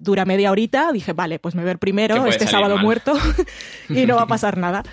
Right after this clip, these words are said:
Speaker 1: Y, y me sorprendió mo-, al principio sí me parecía, pues mira, sobre todo como empieza un poco, empieza el personaje de Christina Applegate y la cosa es dramática porque se acaba de morir su marido,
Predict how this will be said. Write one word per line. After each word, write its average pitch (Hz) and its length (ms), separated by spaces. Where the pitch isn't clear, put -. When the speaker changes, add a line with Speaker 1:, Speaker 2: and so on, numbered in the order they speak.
Speaker 1:
Y, 240 640
y 214 260
me 190 260
sorprendió 185 500
mo-, 208 180
al 214 120
principio 233 460
sí 269 100
me 220 80
parecía, 208 400
pues 208 140
mira, 175 360
sobre 214 280
todo 233 180
como 247 160
empieza 240 360
un 233 60
poco, 247 380
empieza 233 380
el 233 60
personaje 247 520
de 214 320
Christina 202 360
Applegate 240 420
y 196 200
la 180 120
cosa 185 240
es 180 60
dramática 202 460
porque 170 640
se - 160
acaba 185 320
de 190 80
morir 185 180
su 190 120
marido, 196 440